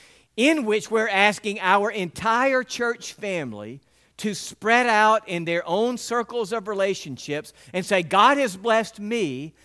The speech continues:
and so I want to bless you. God has been g-, generous to me. I want to be generous to you. God's been gracious to me. I want to be gracious to you." But I think it is important for us to have dr-, driven deep into our minds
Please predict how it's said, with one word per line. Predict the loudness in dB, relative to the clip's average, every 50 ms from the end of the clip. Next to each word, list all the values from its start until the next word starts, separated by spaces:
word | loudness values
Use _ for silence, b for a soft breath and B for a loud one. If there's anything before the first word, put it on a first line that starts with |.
| B B B
and | -6 -2
so | -2 -2 2
I | 6 6 6 6
want | 6 4 0 -4 -6
to | -8
bless | -4 -2 -2 -2 -2 -4 -6 -10
you. | -10 -8 -8 -10 -10 -16 B B B B 0
God | 4 6 6 6 6
has | 4 -2 0
been | 0 0 0 0 -4 -8
g-, | -12 -16 -16
generous | -10 0 2 2 4 4 2 0 -4 -6 -8
to | -6 -4
me. | -4 -4 0
I | 4 4 6 6
want | 4 2 -4 -4 -6
to | -8
be | -8 -8 -8
generous | -4 -4 -4 -4 -2 -4 -6 -6 -8
to | -12 -12
you. | -12 -10
God's | -6 -2 -2 -2 -2 -2
been | -4 -6 -6 -4
gracious | -4 -2 -2 -2 -2 -2 -6 -8 -8 -8
to | _ -10
me. | -8 -8 -10 -10 B B B -20 B B
I | 6 6 8 6
want | 6 4 -2 -4 -4
to | -4 -2
be | -2 -2 -2
gracious | 0 -2 -2 0 -2 -2 -4 -8 -8 -10 -10 -12
to | -12 -12
you." | -10 -10 -12 -14 -16 -18 _ _ _ _ B B B B B B B B B B
But | 2 2 2 4
I | 4 4 4 4 4
think | 2 0 -2 -2 -2 0 0
it | 2 2
is | 2 2 2 -2
important | -4 -4 -6 -8 -4 0 0 0 0 0 -4 -6 -6
for | -8 -8 -6 -4
us | -4 -4 -6 -6
to | -6 -6 -6
have | -6 -2 0 2 2 2 2 0 -2 -8 -18 -20 -20 -20 _ -18
dr-, | -10 -6 -6 -6 -6 -10 -18 -20 -16
driven | -12 -6 2 2 2 2 2 -4 -6
deep | -6 -6 -6 -4 -4 -4 -4 -6 -6
into | -8 -8 -6 -8 -8 -8 -4
our | -4 -2 -2 -2 -2 -2 -4
minds | -6 -6 -8 -6 -4 -4 -4 -4 -4 -6 -8 -10 -12 -12 -14 -18